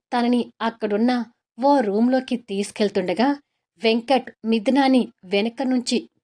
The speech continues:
చూసి కారు ఆపి, "ఎవడో వెధవ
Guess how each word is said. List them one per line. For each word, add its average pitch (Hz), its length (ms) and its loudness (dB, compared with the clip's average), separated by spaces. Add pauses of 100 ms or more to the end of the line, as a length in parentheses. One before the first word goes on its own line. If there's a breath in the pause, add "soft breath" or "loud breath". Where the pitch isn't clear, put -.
(140)
చూసి 226 460 0 (260)
కారు 233 300 0
ఆపి, 214 400 0 (560)
"ఎవడో 220 300 2
వెధవ 202 480 4